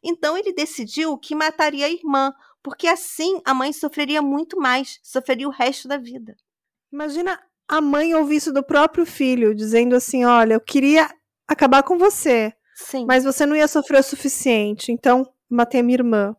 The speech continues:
Speaker 1: Sim.
Speaker 2: pra você sofrer pro resto da vida."
Speaker 1: Sim, e nas,
Speaker 2: Gente.
Speaker 1: e nas visitas, em, é, quando ela chorava, quando ele se emocionava, ele ria e debochava dela.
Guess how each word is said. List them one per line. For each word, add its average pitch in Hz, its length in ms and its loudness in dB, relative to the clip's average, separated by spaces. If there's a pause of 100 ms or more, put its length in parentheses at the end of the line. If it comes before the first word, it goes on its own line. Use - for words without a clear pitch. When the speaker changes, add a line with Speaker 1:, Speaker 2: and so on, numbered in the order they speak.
Speaker 1:
Sim. 220 400 -4
Speaker 2:
pra 214 140 -8
você 214 220 -2
sofrer 233 340 -2 (280)
pro 269 140 2
resto 254 440 2
da 240 140 0
vida." 214 520 -2 (720)
Speaker 1:
Sim, 202 400 -10
e 233 80 0
nas, 247 280 4
Speaker 2:
Gente. 262 640 0
Speaker 1:
e 240 80 2
nas 269 280 2
visitas, 214 920 -8
em, 214 120 -8 (200)
é, 196 360 -2 (180)
quando 214 180 0
ela 220 100 2
chorava, 220 760 4
quando 214 160 -4
ele 208 120 -2
se 208 120 -10
emocionava, 202 720 0
ele 220 200 -2
ria 240 460 -4
e 214 60 -10
debochava 220 540 -4
dela. 180 380 -8